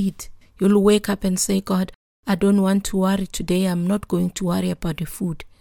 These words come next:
because you will make a way for me." God made a way for Elijah. The raven gave him food. God made a way for Elisha. The widow woman provided for him. Today,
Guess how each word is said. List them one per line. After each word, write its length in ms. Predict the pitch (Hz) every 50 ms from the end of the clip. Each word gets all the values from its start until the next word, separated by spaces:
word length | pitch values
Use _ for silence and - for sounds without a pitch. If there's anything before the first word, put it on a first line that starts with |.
| _ _ _ -
because 420 | 185 196 - - 185 180 - -
you 120 | 185 190
will 160 | 190 202 196 190
make 320 | 185 185 185 185 - -
a 80 | 185 175
way 220 | 185 202 202 196
for 240 | 185 - - 180 156
me." 240 | 156 151 147 139 _ _ _ _ -
God 280 | - 190 208 220 214 208
made 240 | 190 196 208 202
a 80 | 202 190
way 200 | 185 196 202 208
for 180 | 202 - 190 -
Elijah. 560 | - 190 196 202 202 196 - - - 160 156 - _ _ _ _ -
The 200 | - 185 - 190
raven 440 | 180 190 202 196 196 190 175 175 - - - -
gave 240 | - 190 190 202 185
him 160 | 185 180 170
food. 400 | 165 - - 208 190 160 151 - _ _ _ _ _ _ -
God 320 | - 202 208 226 226 196
made 240 | 196 185 196 202 196
a 80 | 185
way 340 | 180 185 196 208 202 196 180
for 220 | 165 - - 214 -
Elisha. 640 | 202 185 202 208 202 202 190 - - - 160 147 _ _ _ _ _ -
The 120 | - 190
widow 380 | 190 180 202 220 220 190 202 180
woman 480 | 175 180 202 208 196 190 170 160 151 - _ _ _ _ -
provided 600 | - - 196 180 - 185 180 190 190 175 180 -
for 160 | - - 185
him. 300 | 165 160 170 156 143 139 - _ _ _ _ -
Today, 680 | - 190 180 - 196 196 196 202 190 170 151 147